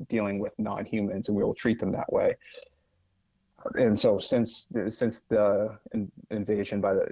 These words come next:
the terrorists in, on Saturday, Israel has launched a rocket barrage of Gaza in addition to the, the siege that they are enacting. And hundreds of Palestinians have been killed. The la-, the latest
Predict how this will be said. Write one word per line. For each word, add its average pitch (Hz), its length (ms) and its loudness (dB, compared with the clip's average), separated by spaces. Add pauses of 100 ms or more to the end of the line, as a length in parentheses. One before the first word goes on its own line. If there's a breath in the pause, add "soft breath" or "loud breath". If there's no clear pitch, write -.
(160)
the 104 140 2
terrorists 98 640 0 (160)
in, 104 340 -2
on 104 140 -4
Saturday, 120 560 4 (300)
Israel 101 360 -2
has 98 240 -4
launched - 560 -12
a - 240 -8 (800)
rocket 104 380 0
barrage 107 680 -2 (140)
of 101 180 -4 (120)
Gaza 98 360 0
in 98 120 -4
addition 98 480 -4
to 92 240 -6
the, 95 300 0
the 104 120 0
siege - 380 -2
that - 160 0
they 101 320 2
are 101 440 0 (1160)
enacting. 104 520 0 (1080)
And 107 600 0 (140)
hundreds 104 340 0
of 101 220 2
Palestinians 95 600 -4
have 113 180 -6
been 104 200 -4
killed. 104 320 -2
The 98 40 -4
la-, 101 160 2
the 110 140 -2
latest 110 360 -2